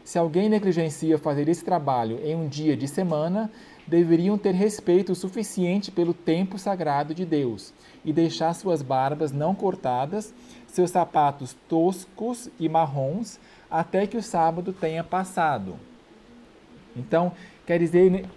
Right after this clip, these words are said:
necessariamente que significa que barbear é correto? Ela afirmou isso, de que hoje em dia está liberado, pode sim. Algumas considerações aqui, ó.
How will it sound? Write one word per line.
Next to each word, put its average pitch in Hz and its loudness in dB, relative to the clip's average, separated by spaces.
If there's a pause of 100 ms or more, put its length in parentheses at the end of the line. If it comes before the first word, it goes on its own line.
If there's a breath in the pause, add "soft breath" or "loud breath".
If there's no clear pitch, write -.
(120)
necessariamente 180 0
que 190 -2
significa 175 -2
que 160 -2
barbear 151 0
é 180 -2
correto? 139 -2 (420 loud breath)
Ela 143 -2
afirmou 147 -2
isso, 113 -4
de 117 -12
que 170 -2 (240 loud breath)
hoje 143 -4
em 156 -4
dia 165 0
está 160 -2
liberado, 156 -2 (140)
pode 160 4
sim. 165 -6 (520 loud breath)
Algumas 185 2
considerações 180 0
aqui, 135 -4
ó. 90 -6